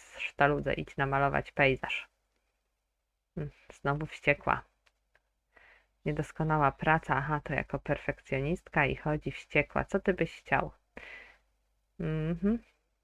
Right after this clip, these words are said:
Zobaczymy, co zrobisz. Pewnie pójdziesz do kompa. W końcu to jest to, co robicie najczęściej. I co tutaj? Grasz w szachy? No dobra, graj sobie. A Stella nam maluje.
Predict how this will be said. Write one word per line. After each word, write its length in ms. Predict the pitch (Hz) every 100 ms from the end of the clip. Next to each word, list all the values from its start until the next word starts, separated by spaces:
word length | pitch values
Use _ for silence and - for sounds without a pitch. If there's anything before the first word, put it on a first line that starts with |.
| _ 170 165
Zobaczymy, 500 | 151 - - 147 143
co 180 | -
zrobisz. 680 | 147 147 139 143 175 208 - - _ _
Pewnie 420 | 170 185 190 165
pójdziesz 420 | 160 170 165 160 -
do 120 | -
kompa. 440 | - 156 131 139 - _ _ - - - - -
W 100 | _
końcu 340 | - 151 151 165
to 100 | 160
jest 220 | 147 -
to, 120 | 170
co 180 | - 165
robicie 460 | 156 151 160 - 160
najczęściej. 720 | 175 185 143 - - - -
I 160 | - 185
co 180 | - 165
tutaj? 500 | 160 - 160 170 165
Grasz 300 | 165 165 -
w 60 |
szachy? 380 | - 147 139 -
No 160 | 107 117
dobra, 380 | 101 82 - 73
graj 260 | - 73
sobie. 500 | - 67 - 76 202 226 _ _ _ _ _ _ _ _ 330 _ _ _ _ _ _ _ _ _ -
A 140 | 208
Stella 580 | 220 - 165 170 170 160
nam 300 | 151 147 156
maluje. 540 | 151 151 165 160 -